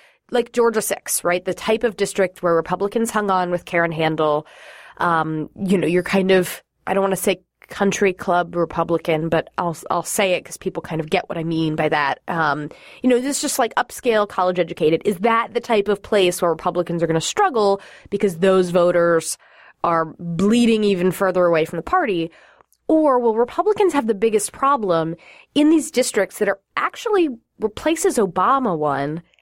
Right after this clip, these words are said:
and then Trump won them by a ton, and then in specials, like, they've swung back. So, like, Connor Lamb's district. You know, the, the,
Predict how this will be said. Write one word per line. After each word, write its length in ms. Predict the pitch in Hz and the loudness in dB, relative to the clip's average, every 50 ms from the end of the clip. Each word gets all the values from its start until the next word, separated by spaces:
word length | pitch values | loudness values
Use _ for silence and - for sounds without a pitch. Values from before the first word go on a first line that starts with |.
| _ _ _ | _ _ _
and 260 | 202 214 220 226 226 | 0 2 4 4 4
then 200 | 254 269 277 262 | 4 4 2 0
Trump 480 | 233 - - - 294 339 440 440 - - | -2 -4 -2 0 0 0 0 -2 -2 0
won 280 | 262 240 220 214 214 | 0 0 0 0 -2
them 200 | 208 196 202 196 | -2 -2 -2 0
by 160 | 175 180 185 180 | 0 0 0 0
a 120 | 170 160 | 0 -2
ton, 600 | - - - - 254 208 170 156 151 151 160 - - - | -4 -4 -2 0 0 0 0 -2 -4 -6 -8 -6 -4 -2
and 140 | 196 185 | -2 0
then 160 | 180 214 202 196 | 0 0 0 0
in 100 | 185 175 | -2 -4
specials, 480 | - - 190 185 - - 185 175 - | -4 -4 -4 -4 -2 -2 -2 -2 -2
like, 140 | 170 165 - | -2 -2 -2
they've 120 | 170 165 | -2 -2
swung 300 | - - 180 160 165 151 | -2 -2 -2 -2 -2 -2
back. 280 | 151 - - - - - | -4 -6 -6 -6 -8 -4
So, 160 | - 170 - - - | -4 -4 -4 -4 -6
like, 180 | - 165 - - _ | -6 -6 -6 -6 _
Connor 340 | - - 208 190 175 175 175 | -6 -2 -2 0 0 0 -2
Lamb's 300 | 165 147 143 139 131 - | -2 -2 -2 -4 -6 -6
district. 540 | - - - - - - - - - - - - - - - - - - - - | -8 -6 -6 -6 -4 -4 -4 -6 -6 -10 -20 -20 -20 -18 -18 -18 -18 -18 -8 -4
You 100 | - 220 | 0 0
know, 80 | 202 190 | 0 2
the, 200 | 185 220 208 - _ | 0 -2 -2 -4 _
the, 300 | 208 226 220 208 - | -2 0 0 0 0